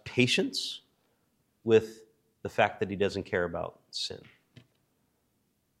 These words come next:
I just want it to be very clear that if you are a follower of Christ,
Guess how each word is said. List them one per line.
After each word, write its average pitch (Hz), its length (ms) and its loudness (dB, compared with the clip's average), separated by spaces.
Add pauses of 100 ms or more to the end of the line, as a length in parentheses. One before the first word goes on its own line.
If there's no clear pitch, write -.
(180)
I - 60 -4
just - 120 -10
want 120 140 2
it 107 80 0
to 113 80 -12
be 107 80 0
very 107 240 8
clear 113 400 2
that 98 120 4
if 95 200 -4
you 123 160 4
are 117 140 6
a 104 60 4
follower 113 480 6
of 92 140 -4
Christ, - 600 -2